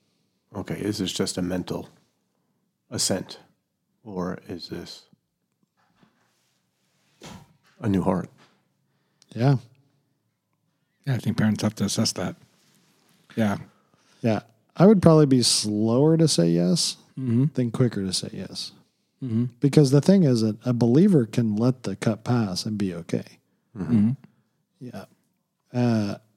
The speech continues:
Speaker 2: yeah, you really do have to look, you have to almost think, like, I think one of the things I, I'm asking is, do I see evidence of conversion Monday through Saturday
Speaker 1: Yeah.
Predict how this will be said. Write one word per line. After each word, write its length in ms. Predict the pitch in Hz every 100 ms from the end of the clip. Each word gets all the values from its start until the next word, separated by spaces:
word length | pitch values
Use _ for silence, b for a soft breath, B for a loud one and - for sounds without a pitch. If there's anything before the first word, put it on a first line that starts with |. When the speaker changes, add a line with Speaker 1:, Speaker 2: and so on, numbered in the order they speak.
| _ _ _ _ _ _ _ _ _ _ _ _ -
Speaker 2:
yeah, 280 | 123 123 147
you 220 | 117 117
really 200 | 170 202
do 100 | 120
have 100 | 110
to 80 | 110
look, 260 | 101 135 107
you 240 | 104 117
have 100 | 160
to 80 | 147
almost 320 | 117 113 -
think, 260 | - 113 104
like, 360 | 92 87 - - _ _ -
I 60 | 135
think 180 | 180
one 140 | 160 143
of 60 | 131
the 60 |
things 180 | 131 113
I, 200 | 107 110
I'm 180 | 110 117
asking 460 | 107 104 - 101 92
is, 440 | 92 90 95 - _ _ _ _ _ _ _ _ _ _ _ _ _ _ - -
do 220 | 127 135
I 140 | 131 135
see 400 | - 156 160 -
evidence 380 | 131 131 131 120
of 140 | 117 107
conversion 840 | 113 104 104 113 107 95 87 85 - _ _ _ _ _ _ _
Monday 400 | 127 131 127 117
through 220 | 107 113 107
Saturday 840 | - 113 107 92 90 87 90 - _ _ _ _ _ _ _ _
Speaker 1:
Yeah. 100 | 107